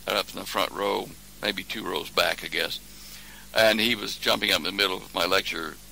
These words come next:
which was biblically based, and it was before I'd even written The Cosmic Conspiracy, and he was saying, "You know, you know, blah, blah, blah, I think you're full of this and that." And I didn't know what to say to him. I'd never faced a heckler before. And I noticed two, two of the,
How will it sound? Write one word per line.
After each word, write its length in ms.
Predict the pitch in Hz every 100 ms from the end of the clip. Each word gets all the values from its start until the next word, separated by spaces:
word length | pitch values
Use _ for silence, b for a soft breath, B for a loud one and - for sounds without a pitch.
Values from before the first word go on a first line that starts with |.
| -
which 180 | 107 -
was 120 | 107
biblically 400 | - 139 - 87
based, 360 | 90 98 101 -
and 60 |
it 0 |
was 100 | -
before 340 | - 98 113 107
I'd 80 | 98
even 160 | 92
written 140 | 95 -
The 80 |
Cosmic 380 | - 98 98 92
Conspiracy, 580 | 92 92 - 110 101 92
and 100 | 95
he 100 | 104
was 120 | 101
saying, 380 | 117 104 95 95 - B B B B B B B
"You 120 | 175
know, 460 | 160 156 143 131 - 71
you 100 | -
know, 200 | 120 101
blah, 200 | 98 98
blah, 140 | 101 98
blah, 360 | 90 98 95
I 40 | 107
think 240 | 110 107
you're 140 | 107 -
full 240 | 101 87
of 200 | 80 -
this 260 | 87 - -
and 120 | 80
that." 220 | 90 87 - -
And 420 | 98 92 95 92 -
I 100 | 76
didn't 180 | 110 98
know 100 | 90
what 140 | 87 -
to 80 |
say 240 | - 92 90
to 140 | 90
him. 60 | 98
I'd 160 | 101
never 220 | 98 90 92
faced 340 | 107 110 -
a 60 | 92
heckler 260 | 85 78
before. 480 | - 95 90 95 98 - B B B 90 104
And 140 | 113
I 100 | 113
noticed 540 | 120 151 127 117 - - - -
two, 140 | 123 - 107 -
two 260 | - 127 113
of 160 | 107 101
the, 240 | 92 92